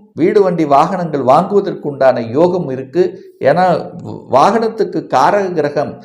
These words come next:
வீட்டுக்கு காரக கிரகமான சுக்கிரனே ஆட்சி பலத்தோட வலிமையா ஸ்ட்ராங்கா உட்கார்ந்திருக்கார். So அதுக்கான எண்ணங்கள் எல்லாம் செயல்படுத்தும். அப்போ வாங்கலாம். ஆனா புதன் வக்ரமா இருக்கு. அப்போ டாக்குமெண்ட் சரியா இருக்கணும்.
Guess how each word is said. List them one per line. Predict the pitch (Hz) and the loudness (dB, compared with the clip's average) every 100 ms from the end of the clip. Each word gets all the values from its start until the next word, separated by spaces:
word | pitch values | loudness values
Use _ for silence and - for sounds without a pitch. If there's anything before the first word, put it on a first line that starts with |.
| _ _ | _ _
வீட்டுக்கு | 156 190 214 226 180 151 147 | -4 -4 -2 -6 -6 -4 0
காரக | 135 190 208 180 | 2 2 0 -2
கிரகமான | 151 151 139 131 123 113 | -4 -4 -4 -4 -4 -8
சுக்கிரனே | 175 175 220 202 180 - | -10 -4 -2 -2 -4 -6
ஆட்சி | 131 170 196 233 | -6 -4 -6 -8
பலத்தோட | 190 156 139 135 131 110 | -4 -4 -2 -4 -4 -2
வலிமையா | 113 175 175 151 120 - | -2 -2 -4 -4 -6 -8
ஸ்ட்ராங்கா | - 143 131 160 170 131 | -6 0 2 2 0 0
உட்கார்ந்திருக்கார். | 113 131 123 113 127 165 170 - - | 0 -2 -2 -4 2 2 2 -8 -20
So | _ 139 | _ 2
அதுக்கான | 117 120 170 208 214 196 | 2 0 0 2 2 0
எண்ணங்கள் | 120 139 190 208 165 | -4 -4 -4 -2 -2
எல்லாம் | 143 139 131 123 | 0 0 0 -2
செயல்படுத்தும். | 123 127 139 123 123 165 165 - - _ _ _ _ _ _ | -4 -4 -4 -6 -2 -2 -4 -8 -20 _ _ _ _ _ _
அப்போ | 135 143 131 - | -6 0 0 2
வாங்கலாம். | 107 131 151 143 117 - 117 | 2 2 0 0 0 0 -2
ஆனா | 117 | -2
புதன் | 98 131 208 214 | -2 0 0 0
வக்ரமா | 139 117 117 175 135 | -2 -2 -4 -2 -2
இருக்கு. | 117 - - | -2 -6 -12
அப்போ | - 156 | -10 -10
டாக்குமெண்ட் | - 113 135 - 208 180 - | -2 0 0 -2 -8 -8 -6
சரியா | 123 123 123 | -6 0 0
இருக்கணும். | - 107 92 | 0 -6 -10